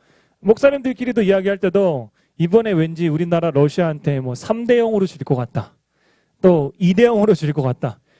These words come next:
다들 이제 그런 어떤 그 부정적인 예측들을 이렇게 하는 거예요. 그래서 목사님도 별로 이렇게 기대 없이 이렇게 봤는데, 어, 우리나라가 이제 비겼죠.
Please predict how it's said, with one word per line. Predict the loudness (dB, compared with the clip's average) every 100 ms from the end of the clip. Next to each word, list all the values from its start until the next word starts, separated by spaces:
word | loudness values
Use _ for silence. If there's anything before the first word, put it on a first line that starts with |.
| _ -2
다들 | 0 2 0 2
이제 | 2
그런 | 2 2 2 2
어떤 | 0 -2 0
그 | 0 0 -2
부정적인 | 2 4 4 0 -4 -2 -2 0
예측들을 | -2 -2 -4 -2 -2 -2 -4 -8
이렇게 | -10 -4
하는 | -2 0
거예요. | -2 -2 -8 -18 _ _ _ _ _ _ _
그래서 | -2 0
목사님도 | 0 0 -2 0
별로 | 0 0
이렇게 | 0 -4
기대 | -2 2
없이 | 2 2 -2 -4 -2 -4 -10 -18 -6
이렇게 | -4
봤는데, | -2 -2 2 2 0 -6 -16 _ _ _ _ _ _ _ _ _ _ _ _ _ -20 -20 _ _ 0
어, | 0 2 -2 -6 -16 -6
우리나라가 | -2 0 0 2 0
이제 | -2
비겼죠. | -2 2 2 0 -6 -10